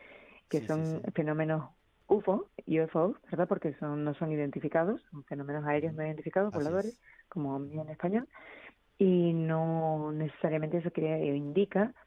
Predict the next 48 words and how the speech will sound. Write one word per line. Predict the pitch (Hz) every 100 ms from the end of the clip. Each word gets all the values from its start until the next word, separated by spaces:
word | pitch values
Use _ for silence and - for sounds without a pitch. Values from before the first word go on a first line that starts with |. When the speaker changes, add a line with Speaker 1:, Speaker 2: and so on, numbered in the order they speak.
| _ -
Speaker 1:
que | 170
sea | -
vida | 160 165
extraterrestre, | 160 165 160 151 143 147
eso, | 139 165 156
mm, | - 151 143 139 139 _ -
no | 156 160
lo | 160
sé, | 131 120 147
yo | 170 170 -
no | 165 160
lo | 139
sé, | 147
tú | 185
lo | 190
has |
Speaker 2:
Claro. | 185
Speaker 1:
estudiado | 180 151 156 165
mucho | 156 -
más | 156 151
que | 151
yo, | 160 185
tú, | 180 165
Speaker 2:
Sí. | 131
Speaker 1:
tú | 170
entiendes | 165 165 165
esto | 165
mucho | 151 -
más | 151 -
que | 143
yo, | 165
Dani. | 151 147 - - - - - -
Yo | 165 165 175
Speaker 2:
Ujú. | -
Speaker 1:
he | 185
seguido | 208 190 190 190
esta | 175 170 180
desclasificación | 170 - 170 - 156 - 156 170 190 359 _
de | 165 156
vídeos | 151 160 175 151
de, | 156 147 143 -
de, | - 139 143 135 135 139 139 - _ _ -
del | 147
Pentágono | 151 143 156 175 226 - - - - -
y | 180
que | - 170
Speaker 2:
Ujú. | 180
Speaker 1:
obviamente | 254 220 180 170 220 370